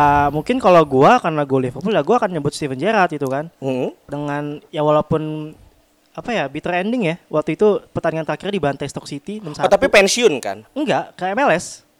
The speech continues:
Speaker 2: Oh iya, iya.
Speaker 1: L A Galaxy, men.
Speaker 2: Oh iya, benar, L A Galaxy.
Speaker 1: Semusim doang.
Speaker 2: Aku lupa.
Speaker 1: Dan di L A Galaxy dia ngocak-ngacirin M L S. Pemain seperti Steven Gerrard yang udah agak lamban, cuma rely sama passing sama shooting aja masih bisa buat gol lebih dari lima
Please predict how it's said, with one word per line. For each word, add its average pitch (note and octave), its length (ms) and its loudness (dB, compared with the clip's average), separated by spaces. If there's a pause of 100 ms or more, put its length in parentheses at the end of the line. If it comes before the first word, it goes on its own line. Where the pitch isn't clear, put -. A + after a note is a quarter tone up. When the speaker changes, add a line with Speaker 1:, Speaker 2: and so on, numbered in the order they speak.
(160)
Speaker 2:
Oh F3+ 160 -8
iya, E2+ 240 -16
iya. A2+ 60 -20
Speaker 1:
L E3+ 100 0
A D#3 60 0
Galaxy, F#3 260 -2
men. C#3 160 -8
Speaker 2:
Oh C3+ 80 -4
iya, A2 80 -6
benar, F#2 240 -10
L - 0 -
A F2+ 80 -10
Galaxy. F2+ 80 -10
Speaker 1:
Semusim E3+ 320 -4
doang. D#3+ 480 2
Speaker 2:
Aku C3 160 -10
lupa. A2+ 320 -8 (220)
Speaker 1:
Dan E3+ 420 -6
di E3+ 160 -6
L E3 80 -4
A E3 60 -4
Galaxy F3 260 -2
dia C#4 160 0 (640)
ngocak-ngacirin F3+ 580 -2
M F#3 140 -4
L A#3+ 100 0
S. - 200 -2 (960)
Pemain F#3 300 0
seperti F#3 320 -6
Steven F3+ 220 -6
Gerrard E3+ 320 0
yang G3+ 140 0
udah D#3+ 160 2
agak D3 160 -2
lamban, D#3 420 0
cuma E3+ 200 -4
rely D#3+ 240 -2
sama D#3 180 -6
passing D#3+ 280 -4
sama D#3+ 140 -4
shooting D#3+ 320 -6
aja D#3+ 160 -2
masih G#3 220 -4
bisa E3 180 -4
buat D#3 220 0
gol D#3 160 -2
lebih D3+ 120 -4
dari D3+ 160 -6
lima G3+ 300 -2